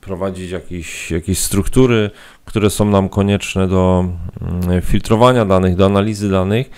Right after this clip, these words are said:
E, jest to jak najbardziej plastyczny, plastyczna kolumna, można z niej, można z niej naturalnie, naturalnie korzystać. Zatem wykorzystanie,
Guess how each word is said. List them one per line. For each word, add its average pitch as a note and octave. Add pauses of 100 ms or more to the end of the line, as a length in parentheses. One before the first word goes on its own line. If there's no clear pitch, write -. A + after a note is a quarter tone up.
(560)
E, F#2+ (440)
jest A2
to A2
jak A2
najbardziej F#2+ (220)
plastyczny, A2+
plastyczna A2+
kolumna, G#2
można G2
z F2
niej, F#2 (500)
można F#2
z E2+
niej F#2
naturalnie, F2+ (260)
naturalnie E2+
korzystać. - (420)
Zatem A2+
wykorzystanie, A2+